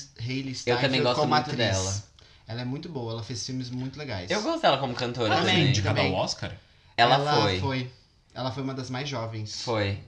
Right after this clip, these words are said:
Speaker 2: Ela foi
Speaker 1: Não
Speaker 2: indicada a
Speaker 1: sei se
Speaker 2: melhor
Speaker 1: ela
Speaker 2: atriz
Speaker 1: foi.
Speaker 2: coadjuvante.
Speaker 1: Eu não, é, não, fez, não sei se ela foi indicada
Speaker 2: Ela era bem jovem.
Speaker 1: ou ela quase foi indicada.
Speaker 2: Não, ela foi indicada.
Speaker 1: Ah, é?
Speaker 2: Ela tem uma indicação.
Speaker 1: Nossa, demais.
Speaker 2: Ela é boa, ela é muito boa. E ela era,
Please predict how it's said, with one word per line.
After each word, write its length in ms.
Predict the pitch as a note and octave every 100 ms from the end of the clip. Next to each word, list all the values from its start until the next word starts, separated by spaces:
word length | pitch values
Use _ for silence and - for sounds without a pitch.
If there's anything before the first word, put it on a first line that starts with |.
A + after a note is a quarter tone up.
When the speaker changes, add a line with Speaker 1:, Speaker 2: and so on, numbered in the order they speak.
| -
Speaker 2:
Ela 200 | G#2+ A2
foi 120 | B2
Speaker 1:
Não 60 | A#2
Speaker 2:
indicada 220 | B2 A#2
a 20 |
Speaker 1:
sei 60 | A2+
se 40 |
Speaker 2:
melhor 80 | A#2 A#2+
Speaker 1:
ela 40 |
Speaker 2:
atriz 140 | A#2 C3
Speaker 1:
foi. 80 | G3
Speaker 2:
coadjuvante. 680 | A#2+ C3+ B2+ F#2+ F#2+ - C3
Speaker 1:
Eu 60 |
não, 80 | E3
é, 360 | D#3 D#3 C#3+ C3+
não, 80 | D3+
fez, 260 | G#3 G#3
não 100 | F#3
sei 120 | F#3+ G#3+
se 80 | G3
ela 160 | E3
foi 460 | D3+ - C#3 B2 - -
indicada 300 | B2+ B2 B2+
Speaker 2:
Ela 100 | C3
era 80 |
bem 200 | A#2+ C3
jovem. 400 | C3+ A2+ D#2 - G2+
Speaker 1:
ou 100 | C3+
ela 160 | C3
quase 380 | - B2 B2 B2
foi 180 | A2+ A#2
indicada. 320 | A2 - A#2+
Speaker 2:
Não, 80 | A#2+
ela 120 | B2+
foi 240 | A#2+ C3
indicada. 440 | B2 D3+ C3+ F2+ A#2
Speaker 1:
Ah, 120 | A#2
é? 140 | A2+ A2
Speaker 2:
Ela 140 | G2+
tem 160 | G#2 G#2+
uma 100 | A2
indicação. 440 | A2 A#2 - F#2 - - - - _
Speaker 1:
Nossa, 360 | G#2 G2+ - G2
demais. 260 | G#2 G#2+
Speaker 2:
Ela 160 | A#2+ D3+
é 40 |
boa, 320 | D#3 D#3+ E3+
ela 80 | C#3
é 40 | C3+
muito 140 | D#3
boa. 220 | D3 B2+
E 40 | A#2
ela 120 | A#2
era, 160 | B2